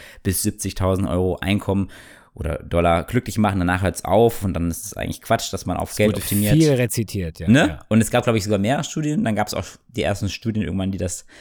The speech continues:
Speaker 1: nicht belegen konnten. Und jetzt hab ich, ähm, gesehen, dass eine neue Studie kam, die ich mal verlinken würde, die da also eine heftige Gegenhypothese hat und sagt, eigentlich, wenn man's richtig einsetzt, dann bis fünfhunderttausend Euro Jahreseinkommen, ähm, macht dich noch happier. Und da war sogar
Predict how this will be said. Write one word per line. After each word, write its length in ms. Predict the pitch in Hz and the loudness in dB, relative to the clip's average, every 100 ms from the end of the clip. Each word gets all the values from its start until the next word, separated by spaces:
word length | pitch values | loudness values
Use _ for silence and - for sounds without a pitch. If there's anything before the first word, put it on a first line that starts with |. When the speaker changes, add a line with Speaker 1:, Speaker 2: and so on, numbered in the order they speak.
| - - - - | -20 -20 -20 -6
Speaker 1:
nicht 260 | - - - - | -2 0 -2 -8
belegen 640 | 104 - - - 113 127 | -8 -8 -16 -2 2 4
konnten. 400 | 127 123 - 110 110 | 2 0 0 -2 0
Und 40 | |
jetzt 160 | 98 - | -2 -2
hab 140 | - | -2
ich, 160 | 92 - | -4 -2
ähm, 480 | 92 90 90 - 90 | 0 0 -2 -4 -6
gesehen, 320 | 90 95 95 | -4 -2 -2
dass 140 | 85 | -2
eine 80 | 87 | -4
neue 120 | 87 | -4
Studie 260 | 87 101 98 | -4 -4 -4
kam, 200 | - 90 | -2 -2
die 80 | 90 | -4
ich 100 | 104 | -6
mal 120 | 92 | -6
verlinken 360 | - 95 95 90 | -4 -4 -4 -4
würde, 200 | 87 82 | -6 -4
die 320 | 85 90 85 - - - - _ | -2 -2 -4 -12 -20 -20 -20 _
da 220 | 87 90 | 2 4
also 200 | 76 82 | 4 2
eine 340 | 82 85 87 69 | 0 0 0 0
heftige 360 | 98 - 90 87 | -2 -2 -6 -4
Gegenhypothese 720 | 92 98 95 87 - 90 87 | -2 0 0 -2 0 2 2
hat 100 | 87 | 0
und 80 | |
sagt, 160 | 80 80 | -4 0
eigentlich, 320 | 80 95 90 | 2 2 0
wenn 80 | 85 | 0
man's 160 | 85 85 | -2 -4
richtig 220 | - - | -6 -4
einsetzt, 360 | 87 87 - - | -2 -4 -6 -6
dann 100 | 85 | -4
bis 140 | 85 | -4
fünfhunderttausend 720 | - 95 - 85 - 82 82 | -4 -4 -2 -4 -2 -2 -2
Euro 200 | - 80 78 | -2 -4 -4
Jahreseinkommen, 1200 | 76 85 87 85 - 78 80 - 85 95 151 147 - | -2 0 0 -2 -4 -6 -6 -2 0 2 0 -6 -6
ähm, 240 | 85 82 | -4 -4
macht 280 | 80 82 - | -6 -8 -6
dich 240 | 85 - - _ _ _ | -8 -8 -18 _ _ _
noch 240 | - - | -6 -4
happier. 380 | 98 90 82 85 | -4 -2 -2 -2
Und 120 | 85 85 | 0 0
da 140 | 90 | 0
war 120 | 90 | 0
sogar 340 | 90 90 87 | 0 2 0